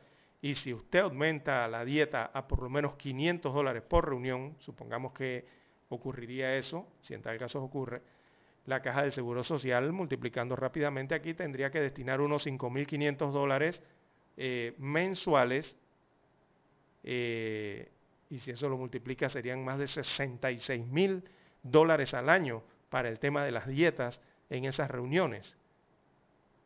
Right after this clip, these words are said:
Y si se eleva el número de integrantes, si en tal caso ocurriese, como la dieta a quinientos, oiga, eso subiría a ocho mil quinientos por mes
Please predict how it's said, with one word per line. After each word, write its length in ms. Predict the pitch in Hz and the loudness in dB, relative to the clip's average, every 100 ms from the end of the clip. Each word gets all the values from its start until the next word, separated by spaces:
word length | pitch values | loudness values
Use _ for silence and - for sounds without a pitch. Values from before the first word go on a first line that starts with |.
| - | -12
Y 200 | 123 131 | -6 -6
si 160 | 120 120 | -6 -8
se 160 | 135 | -6
eleva 320 | 113 143 190 156 | 0 4 6 4
el 120 | 139 | 4
número 300 | 156 151 139 | 4 4 4
de 80 | 127 | 2
integrantes, 840 | 120 117 120 120 127 175 - - _ _ | -2 -2 0 -2 0 0 -2 -12 _ _
si 100 | - | -16
en 120 | 110 | -10
tal 160 | 110 110 | -8 -6
caso 240 | 117 117 | -6 -4
ocurriese, 540 | 139 151 143 120 127 202 - _ _ _ _ _ _ | -2 -2 0 -2 -2 -8 -14 _ _ _ _ _ _
como 260 | 143 131 123 | -2 0 0
la 120 | 117 | 0
dieta 300 | 127 131 143 | 2 2 2
a 60 | 143 | 2
quinientos, 600 | 170 170 151 143 170 - _ _ - | 2 2 2 0 -4 -4 _ _ 0
oiga, 280 | 147 151 117 | 2 2 -2
eso 160 | 143 | -4
subiría 380 | 139 120 123 135 | -6 -6 0 2
a 40 | |
ocho 200 | 135 135 | 2 -2
mil 160 | 120 135 | -6 -6
quinientos 420 | 139 139 139 143 | -2 0 0 -2
por 180 | - 175 | 0 2
mes 300 | 160 151 | 4 2